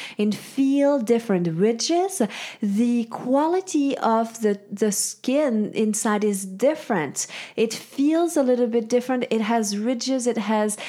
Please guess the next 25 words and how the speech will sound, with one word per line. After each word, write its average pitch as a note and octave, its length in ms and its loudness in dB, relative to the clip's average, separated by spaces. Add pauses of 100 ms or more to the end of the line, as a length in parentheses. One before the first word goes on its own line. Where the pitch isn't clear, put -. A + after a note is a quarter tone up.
(180)
it's B3 220 -2
not C4 260 2
smooth G#3 960 2
like F#3+ 400 0
other G#3 400 0
areas G3+ 440 2
inside F#3 380 0
the F#3+ 60 -2
vagina. F3+ 520 -2
So - 120 -4
that's B3 300 -2
how D#4+ 120 0
you E4 200 0
know C#4+ 300 2
that G3+ 320 -2
you A3 260 -2
are A3 380 2 (340)
on A3 240 2
that G3 260 0
G-spot G3 640 -2
area, G3 500 2
on F3+ 180 0
that F3 260 -2
urethral F3 480 -2
sponge. - 720 -4